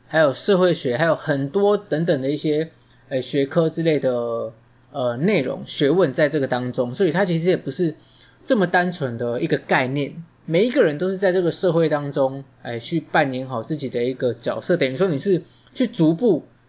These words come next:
适应你现在的一个角色。譬如我们每一个人在家里嘛，你可能是你的兄弟姐妹的兄弟姐妹，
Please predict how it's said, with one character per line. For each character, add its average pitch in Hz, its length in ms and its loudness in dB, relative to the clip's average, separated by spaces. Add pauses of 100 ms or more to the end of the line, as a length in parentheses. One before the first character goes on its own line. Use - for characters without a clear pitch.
(120)
适 208 360 2
应 165 120 4
你 123 80 -4
现 170 220 -2
在 147 100 2
的 127 80 -2
一 127 80 -2
个 127 120 -2
角 110 200 -8
色。 117 220 -8 (120)
譬 190 120 0
如 151 100 2
我 127 60 0
们 117 180 -8
每 120 200 -6
一 - 20 -10
个 156 120 -2
人 123 260 -6 (960)
在 165 140 2
家 143 240 2
里 131 100 -2
嘛， 151 200 -18 (400)
你 151 120 -6
可 147 140 0
能 117 140 -6
是 123 500 -4 (380)
你 127 120 -6
的 117 680 -2
兄 196 200 0
弟 220 140 2
姐 123 140 -4
妹 139 180 0
的 113 320 -4 (420)
兄 160 280 2
弟 165 100 4
姐 113 140 -4
妹， 123 240 -2